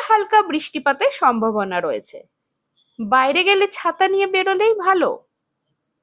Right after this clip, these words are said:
উপসংহার। আজকের দিনটি একদিকে যেমন ভক্তি রসে পূর্ণ, তেমনি বিভিন্ন মজার জাতীয়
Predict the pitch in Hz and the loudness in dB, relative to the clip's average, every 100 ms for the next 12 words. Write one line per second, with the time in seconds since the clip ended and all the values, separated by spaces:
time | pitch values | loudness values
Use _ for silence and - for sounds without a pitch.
0 | _ _ _ _ _ _ _ _ _ _ | _ _ _ _ _ _ _ _ _ _
1 | _ 381 381 269 - 170 147 147 - _ | _ -2 0 -2 -2 -14 -14 -16 -16 _
2 | _ _ _ _ _ _ _ _ _ _ | _ _ _ _ _ _ _ _ _ _
3 | _ _ _ _ _ _ _ _ _ _ | _ _ _ _ _ _ _ _ _ _
4 | _ _ _ _ _ - 247 - 262 226 | _ _ _ _ _ -4 -2 -4 -6 -6
5 | 254 247 330 453 _ _ _ _ _ 339 | -8 -6 -6 -6 _ _ _ _ _ -4
6 | 339 427 466 453 466 370 381 - _ _ | -2 -2 -2 -2 0 0 -4 -8 _ _
7 | - 294 311 392 - 403 302 311 262 - | -10 -4 -2 -2 0 -2 2 2 2 -2
8 | 370 - 285 262 254 320 - _ _ _ | -10 -6 -6 -4 -4 -6 -8 _ _ _
9 | _ 349 453 359 233 262 - _ _ _ | _ -2 0 -2 -4 -8 -16 _ _ _
10 | 233 381 403 381 480 480 508 370 269 254 | 0 2 2 0 0 2 0 0 0 -2
11 | 247 302 339 359 - _ _ - 233 190 | 0 0 0 -2 -12 _ _ -8 0 0
12 | - 302 311 | 0 -6 -2